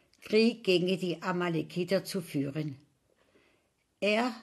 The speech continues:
sollte an allen Männern, Frauen, Kindern, Säuglinge, Rinder, Schafe und Kamele den Bann vollstrecken, das heißt, sie töten. Saul schlug die Amalekiter,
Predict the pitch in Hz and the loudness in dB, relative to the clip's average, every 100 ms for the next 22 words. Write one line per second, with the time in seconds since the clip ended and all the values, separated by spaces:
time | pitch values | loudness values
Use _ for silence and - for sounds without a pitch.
0 | _ _ _ _ _ _ - 220 214 196 | _ _ _ _ _ _ -6 0 2 2
1 | 185 180 165 165 185 214 240 247 208 190 | 0 0 -2 0 0 4 4 4 6 4
2 | 214 226 254 254 - 170 175 185 208 208 | 4 4 2 0 -6 -2 2 2 0 -2
3 | - 220 226 233 240 240 233 190 175 196 | -4 0 2 2 0 -2 -2 0 2 2
4 | 208 214 202 208 196 226 233 220 233 - | 0 -2 0 0 2 2 2 2 -2 -4
5 | 190 190 202 - 214 220 - - - _ | -4 -2 -2 0 0 0 -14 -20 -20 _
6 | 196 170 175 170 170 185 196 214 226 226 | -6 -4 0 2 4 4 4 6 6 4
7 | - - _ _ _ _ _ _ - 175 | 0 -18 _ _ _ _ _ _ 0 2
8 | 160 160 156 170 185 - _ _ - 180 | 0 0 0 2 -2 -6 _ _ -2 0
9 | 175 - - 139 156 156 156 147 - 175 | 0 -2 -4 -2 0 0 -2 -6 -4 -2
10 | 185 226 - - _ - 196 175 160 143 | 0 -2 -6 -16 _ -6 -4 -2 0 0
11 | 139 160 147 127 - _ _ _ _ - | 2 0 0 -8 -18 _ _ _ _ -20
12 | _ _ _ _ _ _ _ - - 190 | _ _ _ _ _ _ _ -6 0 2
13 | 240 - - 202 226 226 - - 185 - | 2 0 -2 2 4 2 -2 -6 -6 -2
14 | 185 180 185 190 - - 220 226 214 | 2 4 4 0 -2 -2 0 0 -2